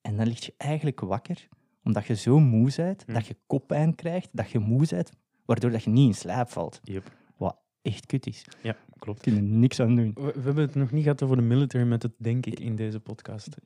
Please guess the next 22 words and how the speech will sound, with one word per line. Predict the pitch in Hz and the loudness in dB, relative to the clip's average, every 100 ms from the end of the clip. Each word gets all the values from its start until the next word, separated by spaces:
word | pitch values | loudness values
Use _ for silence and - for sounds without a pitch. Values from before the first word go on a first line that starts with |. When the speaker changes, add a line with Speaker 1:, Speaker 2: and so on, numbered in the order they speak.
| - | -14
Speaker 2:
In | 120 113 | -10 -10
proefprogramma | - 135 123 113 113 | -8 -4 0 4 4
Speaker 1:
Mhm. | 156 | 2
Speaker 2:
heb | |
ik | 120 - | 0 -8
het | 117 | -10
in | 120 117 | -10 -10
die | 117 | -8
Speaker 1:
Ja. | 120 117 | 0 0
Speaker 2:
begin. | 120 - - - | 0 -6 -18 -10
Dus | 113 117 - - | -4 -4 -4 -14
wat | 110 120 | -4 -2
is | 131 | -2
de | 120 | 0
military | 131 165 165 123 135 | 2 2 -2 -8 -8
method, | - 104 - | -8 -12 -12
Pablo? | 104 95 107 _ | -12 -12 -14 _
Speaker 1:
Eh, | - 127 117 | 2 4 4
de | 110 | 4
military | 104 113 120 127 135 131 | 2 2 2 2 4 2
method | 123 120 131 127 - | 2 0 0 -6 -6
is... | 101 92 - - | -8 -8 -14 -20